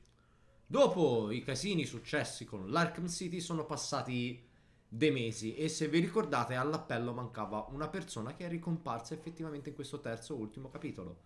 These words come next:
ovvero lo Spaventapasseri. A quanto pare lo Spaventapasseri nel tempo di Arkham City e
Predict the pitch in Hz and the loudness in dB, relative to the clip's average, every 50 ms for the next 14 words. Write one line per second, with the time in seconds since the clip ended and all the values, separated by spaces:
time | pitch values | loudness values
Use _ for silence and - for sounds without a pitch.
0 | _ _ _ _ _ - 165 147 120 113 107 104 104 104 - - - - - - | _ _ _ _ _ -8 -6 0 2 2 2 2 0 -4 -8 -14 -20 -20 -20 -20
1 | - - - 92 92 123 139 - - - 139 123 123 113 110 - - 107 101 92 | -20 -10 -8 -4 0 0 0 0 0 0 2 2 2 0 -2 -2 -2 -2 -4 -4
2 | - - - 87 87 90 - - 170 170 240 233 233 233 226 185 151 117 107 107 | -4 -6 -6 -6 -6 -4 -2 -2 0 2 2 4 4 4 2 4 4 4 4 2
3 | 113 117 131 127 - - 131 123 113 110 120 117 - 101 92 92 - - 110 92 | 2 0 -2 -4 -4 -4 -2 -2 -2 -2 -4 -6 -6 -6 -6 -6 -6 -6 -6 -6
4 | 95 98 95 98 92 90 90 90 85 - - 135 147 147 - 147 117 104 107 120 | -4 -6 -6 -6 -6 -6 -6 -8 -8 -6 -2 -2 -2 0 0 0 0 2 2 0
5 | 135 - - 123 110 104 104 - - - 135 127 120 110 113 101 87 85 82 82 | 0 -2 -4 -4 -4 -4 -4 -4 -4 -4 -2 -2 -2 -2 -2 -4 -4 -4 -6 -8
6 | - - - - _ - - 113 110 110 107 - - - | -12 -20 -20 -20 _ -8 -2 0 2 2 0 0 -6 -12